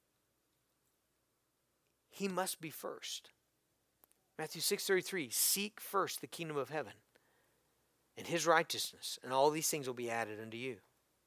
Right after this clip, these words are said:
All that you're worrying about, wha-, whatever, whatever you'd fill that blank in with, whatever it is you're worrying about, Jesus is the creator, sustainer.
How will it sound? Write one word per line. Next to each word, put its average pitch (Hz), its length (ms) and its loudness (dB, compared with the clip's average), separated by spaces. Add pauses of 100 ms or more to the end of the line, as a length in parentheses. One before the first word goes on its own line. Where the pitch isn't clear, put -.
(2000)
All 240 220 12
that 277 200 2
you're 214 120 10
worrying 170 440 6
about, 196 360 8 (240)
wha-, 240 140 10
whatever, 285 320 8
whatever 269 300 6
you'd 214 200 4
fill 214 220 10
that 143 200 12
blank 160 300 6
in 185 180 6
with, 190 320 2 (560)
whatever 277 240 12
it 254 60 12
is 175 120 8
you're 190 80 12
worrying 165 340 8
about, 185 340 4 (1900)
Jesus 254 360 4
is 170 140 4
the 135 100 0
creator, 175 600 2
sustainer. 196 800 0